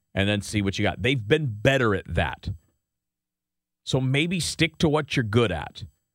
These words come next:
There is a time and a place where you have to spend money. And if, and if you, uh,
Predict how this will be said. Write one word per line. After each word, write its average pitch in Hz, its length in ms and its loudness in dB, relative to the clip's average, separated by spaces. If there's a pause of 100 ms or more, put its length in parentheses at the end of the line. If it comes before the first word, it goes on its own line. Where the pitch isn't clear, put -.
(260)
There 143 180 2
is 170 140 -2
a 160 60 2
time 175 400 0
and 180 80 0
a 151 60 0
place 123 460 0
where 110 100 0
you 107 120 0
have - 380 0
to 107 100 -4
spend 104 360 0
money. 85 260 -2 (1600)
And 127 120 0
if, 139 180 -2
and 135 140 2
if 131 160 -2
you, 135 100 0
uh, 127 140 2